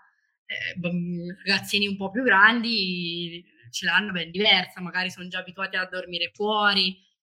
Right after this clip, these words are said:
eh, invece a nove anni, comunque i primi anni abbiamo sperimentato anche sui bambini un po' più piccoli, ma come immaginavo, eh, dopo dalla bella esperienza si trasforma in un,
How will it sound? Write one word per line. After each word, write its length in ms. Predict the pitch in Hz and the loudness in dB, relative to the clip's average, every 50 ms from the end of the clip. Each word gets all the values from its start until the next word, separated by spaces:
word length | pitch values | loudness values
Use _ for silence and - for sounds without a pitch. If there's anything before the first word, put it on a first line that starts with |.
| _ _ _ _ | _ _ _ _
eh, 140 | _ - - - | _ -20 -10 -6
invece 300 | 208 202 208 202 190 190 | -2 0 0 0 0 0
a 40 | 180 | 2
nove 240 | 190 214 285 311 | 4 4 6 8
anni, 680 | 240 208 208 220 226 226 233 233 233 240 240 233 214 - | 8 10 10 8 8 6 2 -4 -4 -4 -6 -6 -8 -10
comunque 400 | _ 196 208 214 208 - 202 196 | _ -8 -8 -8 -8 -6 -4 -2
i 200 | 190 233 220 208 | -2 -2 -4 -8
primi 240 | 202 196 202 202 202 | -10 -10 -8 0 6
anni 560 | 208 226 226 226 220 208 202 196 196 - _ _ | 6 6 6 6 -2 -4 -4 -4 -4 -6 _ _
abbiamo 360 | _ 190 180 180 196 196 202 196 | _ -20 -10 -6 -6 -6 -6 -6
sperimentato 680 | 185 - _ 196 190 196 196 196 196 196 208 214 214 | -10 -12 _ -8 -4 -2 -2 -2 0 2 2 2 2
anche 340 | 208 196 202 214 202 - 196 | 2 0 0 0 -2 -8 -10
sui 160 | 190 - 202 | -10 -10 -14
bambini 300 | 190 185 185 190 190 202 | -12 -10 -10 -10 -8 -8
un 80 | 202 196 | -8 -8
po' 120 | - 175 | -10 -14
più 100 | - _ _ | -20 _ _
piccoli, 440 | _ 214 214 - _ 196 - 190 185 | _ -14 -14 -12 _ -4 -2 -2 0
ma 240 | 185 180 175 170 - _ _ _ _ _ _ _ _ _ _ _ | -2 -2 -4 -6 -10 _ _ _ _ _ _ _ _ _ _ _
come 260 | _ 196 208 214 202 | _ 4 6 6 6
immaginavo, 1000 | 202 202 196 190 185 185 214 220 202 185 190 185 185 190 196 190 196 202 202 - - | 6 6 6 6 4 4 2 4 6 6 4 4 2 -2 -8 -8 -8 -10 -10 -10 -6
eh, 840 | 185 175 175 170 170 165 165 165 160 160 160 160 156 160 160 160 | -2 0 2 2 2 2 2 0 -2 -4 -6 -8 -8 -10 -12 -6
dopo 600 | 165 196 190 196 196 190 185 185 180 180 - - _ _ - - - - - - _ _ _ _ | -6 -6 -6 -4 -4 -2 -2 -2 -2 -4 -8 -14 _ _ -20 -20 -20 -20 -20 -20 _ _ _ _
dalla 340 | _ - 185 190 190 190 196 | _ 6 8 10 10 10 8
bella 280 | 196 208 226 233 240 226 | 8 6 6 6 6 4
esperienza 840 | 220 214 - - - 233 220 226 233 233 240 254 254 254 - 233 | 2 0 -4 -8 -6 -6 -4 0 4 4 4 4 2 -4 -8 -12
si 180 | 196 - 226 202 | -12 -10 -12 -8
trasforma 720 | 185 208 202 196 196 - - _ 208 202 208 202 208 202 196 | -4 -2 -4 -4 -4 -8 -12 _ -8 -6 -6 -4 -2 -2 -2
in 120 | 196 202 | -2 -2
un, 240 | 202 196 196 196 | -2 -2 -2 -2